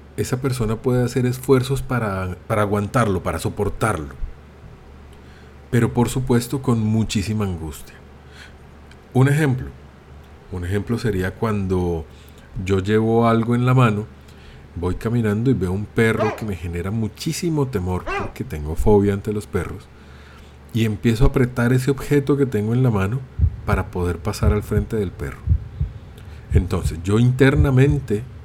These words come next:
estoy con muchísimo temor, tengo mucha ansiedad, pero lo estoy apretando y eso me ayuda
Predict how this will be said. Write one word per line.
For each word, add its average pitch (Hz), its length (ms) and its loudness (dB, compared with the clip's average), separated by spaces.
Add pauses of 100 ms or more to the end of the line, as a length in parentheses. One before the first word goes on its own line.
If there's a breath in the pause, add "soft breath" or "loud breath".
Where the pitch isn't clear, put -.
estoy - 280 0
con - 180 -4
muchísimo 117 560 -2
temor, 82 360 0 (360 loud breath)
tengo 87 240 -2
mucha 113 320 2
ansiedad, 76 440 -4 (1200 loud breath)
pero 101 220 6
lo 98 120 4
estoy 117 300 2
apretando 143 640 4
y 127 100 6
eso 110 160 2
me 117 100 2
ayuda 135 400 4